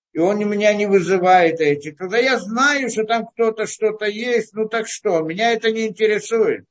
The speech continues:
То есть обычно, так это у людей обычно, ему жалко того, кого он видит, кого он чувствует и так далее. Если посмотрим здесь больше, он как бы хочет ему помочь. В чём идея помощи здесь? Там объясняет, это Рав Дессер объясняет <laughs> здесь,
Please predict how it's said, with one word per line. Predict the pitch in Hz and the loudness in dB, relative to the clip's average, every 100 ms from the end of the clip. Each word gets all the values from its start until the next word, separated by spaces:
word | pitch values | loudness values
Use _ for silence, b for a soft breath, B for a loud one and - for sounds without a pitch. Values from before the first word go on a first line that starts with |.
| _ _ b _ - | _ _ b _ -4
То | 170 | -2
есть | 175 156 143 | 0 -2 -4
обычно, | 170 160 233 247 - 175 | -6 -4 -6 -6 -6 -6
так | - 190 185 | 2 2 2
это | 147 147 | -4 0
у | 143 | 2
людей | 143 147 147 127 | 0 2 2 2
обычно, | 117 196 254 - 147 | -4 -6 -8 -8 -4
ему | 139 143 156 196 | 0 0 -2 -2
жалко | 156 214 190 156 | 0 0 -2 -4
того, | 160 196 | -4 -6
кого | 196 185 175 | -6 -6 -6
он | 175 | -8
видит, | 170 190 143 135 | -6 -2 -4 -2
кого | 139 170 | -4 -2
он | 170 | -6
чувствует | - 190 170 156 147 | -6 -2 -2 -2 -4
и | |
так | 143 135 | -4 0
далее. | 135 120 | 0 2
Если | 196 226 | -2 -2
посмотрим | 208 202 208 214 190 | -4 -4 -4 -4 -6
здесь | 165 175 | -4 -4
больше, | 165 220 208 160 | 2 4 4 -2
он | 147 | -2
как | 160 160 | -2 -2
бы | 160 | -8
хочет | 180 180 - 175 | -4 -4 -6 -6
ему | 175 170 | -6 -2
помочь. | 156 175 180 - - _ _ | -2 0 -2 -2 -10 _ _
В | |
чём | - 214 226 208 | -4 0 2 0
идея | 165 196 190 | 4 2 2
помощи | - 208 196 143 - 120 | -2 0 0 -2 -6 -12
здесь? | 110 107 87 - _ _ _ | -10 -8 -10 -14 _ _ _
Там | 226 214 | 0 2
объясняет, | 190 160 208 190 | 2 2 2 0
это | 147 147 | 0 -2
Рав | 143 143 | -2 0
Дессер | 180 - 135 | -2 0 -2
объясняет | 120 - 123 120 | -2 -6 -2 -2
<laughs> | - | -4
здесь, | 117 117 113 | -6 -6 -8